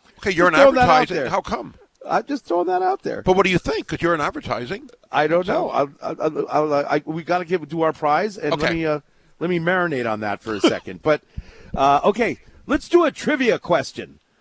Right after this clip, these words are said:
Speaker 2: Let's
Speaker 1: Okay.
Speaker 2: do a Super Bowl trivia question. Call in at eight oh eight, two nine six, fourteen twenty.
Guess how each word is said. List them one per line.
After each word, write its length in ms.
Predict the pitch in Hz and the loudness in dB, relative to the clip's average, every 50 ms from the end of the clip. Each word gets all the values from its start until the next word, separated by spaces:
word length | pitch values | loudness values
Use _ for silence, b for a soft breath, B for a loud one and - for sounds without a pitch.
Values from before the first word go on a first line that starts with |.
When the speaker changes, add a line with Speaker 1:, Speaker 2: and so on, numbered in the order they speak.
| _ _ - | _ _ 2
Speaker 2:
Let's 320 | 165 262 294 - - - | 4 4 4 2 0 -6
Speaker 1:
Okay. 60 | 185 233 | -2 0
Speaker 2:
do 240 | 262 269 254 254 - | 0 2 0 0 0
a 140 | 165 170 175 | 0 0 0
Super 680 | - - - - - - 240 277 294 - 294 277 269 | -2 -4 -12 -10 -8 -4 -2 -2 -2 -2 -2 -4 -4
Bowl 460 | 214 180 214 226 226 233 233 233 226 | -2 2 4 6 8 8 6 6 4
trivia 540 | - - - - 214 233 202 226 233 226 214 | 0 -6 -4 0 0 0 2 0 -2 -2 -2
question. 720 | - - - 185 170 151 - - - 117 107 82 - - _ _ _ _ _ _ _ _ _ _ _ _ _ _ _ _ _ | -2 -4 -2 -2 -2 -2 -4 -10 -14 -14 -14 -14 -16 -20 _ _ _ _ _ _ _ _ _ _ _ _ _ _ _ _ _
Call 380 | - - 165 214 247 269 262 233 | -4 0 4 4 4 4 2 2
in 220 | 202 196 196 185 | 0 -2 -2 -2
at 100 | 147 - _ - | -4 -6 _ -2
eight 180 | 147 185 214 | -2 0 2
oh 160 | 220 214 202 | 4 4 4
eight, 220 | 185 180 180 185 - | 4 2 0 -4 -6
two 160 | - - 185 | -8 -6 -4
nine 260 | 180 190 196 190 185 | -2 -2 -2 -2 -4
six, 240 | - - 185 - - | -6 -8 -8 -8 -10
fourteen 460 | - - 165 175 175 - 170 175 180 175 | -8 -6 -6 -6 -6 -6 -10 -8 -8 -8
twenty. 480 | - - 123 107 98 - 104 127 160 | -6 -6 -6 -6 -6 -10 -12 -14 -14